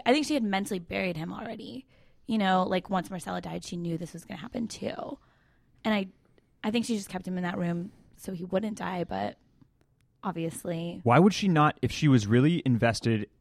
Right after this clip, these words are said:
Speaker 2: and loved her children, though, why would she not make sure that her last one survives?
Speaker 1: I don't know. She probably has some mental health issues at this point. I'm really not sure.
Speaker 2: Because she is the ultimate see you next Tuesday, and oh my God, I cannot wait for somebody to kill her.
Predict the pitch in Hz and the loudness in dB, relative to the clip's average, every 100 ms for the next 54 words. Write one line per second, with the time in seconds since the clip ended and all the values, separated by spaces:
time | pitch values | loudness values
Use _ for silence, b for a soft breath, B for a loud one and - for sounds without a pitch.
0 | - 101 95 101 - 98 104 90 87 87 | -4 0 4 2 2 2 4 4 2 2
1 | 82 - 110 151 170 165 131 127 - 123 | -2 0 4 4 4 4 4 4 4 0
2 | 120 - 120 107 101 110 98 104 110 - | 0 4 6 6 2 -2 0 0 -2 0
3 | 104 104 95 95 87 82 64 - - _ | 4 4 2 0 0 -2 -6 -10 -10 _
4 | _ _ _ _ _ _ _ _ _ _ | _ _ _ _ _ _ _ _ _ _
5 | - 415 480 403 311 381 415 381 349 349 | -10 -8 -4 2 4 6 4 0 0 2
6 | 403 415 - 359 330 339 285 349 - 311 | 4 2 0 -4 -2 0 0 0 -2 -4
7 | 294 277 277 254 - - 233 240 285 277 | -2 0 0 0 -4 -4 -2 0 0 0
8 | 226 294 294 277 240 311 320 302 285 - | 0 0 -2 -4 0 2 2 2 0 0
9 | 247 220 233 - _ _ _ _ _ - | 0 0 -2 -10 _ _ _ _ _ 0
10 | 113 104 110 104 104 113 120 - 113 131 | 2 2 2 2 2 2 4 2 2 4
11 | 120 117 110 - 98 87 98 95 90 - | 4 4 2 0 0 2 0 0 -4 -10
12 | 92 95 104 107 98 95 92 - 95 92 | -10 -8 -6 -6 -4 -4 -6 -8 -6 -6
13 | 92 90 87 90 85 80 85 80 76 - | -8 -12 -12 -10 -10 -10 -6 -8 -8 -14